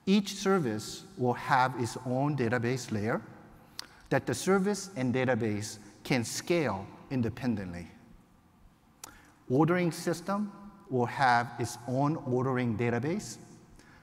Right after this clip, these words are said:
Payments service will have its own payments database. By decoupling the architecture, we were able to troubleshoot issues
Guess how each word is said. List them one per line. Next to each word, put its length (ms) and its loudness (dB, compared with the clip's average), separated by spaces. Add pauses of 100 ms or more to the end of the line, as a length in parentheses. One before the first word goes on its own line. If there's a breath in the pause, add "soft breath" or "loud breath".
(120 loud breath)
Payments 680 -2 (180)
service 580 -4 (360 loud breath)
will 120 0
have 380 2 (100)
its 280 -4
own 320 -2
payments 680 -4 (140)
database. 580 -6 (960 loud breath)
By 160 6
decoupling 960 2 (380)
the 80 0
architecture, 760 0 (520 loud breath)
we 120 8
were 220 8
able 240 2
to 220 -2
troubleshoot 680 0 (160)
issues 640 -2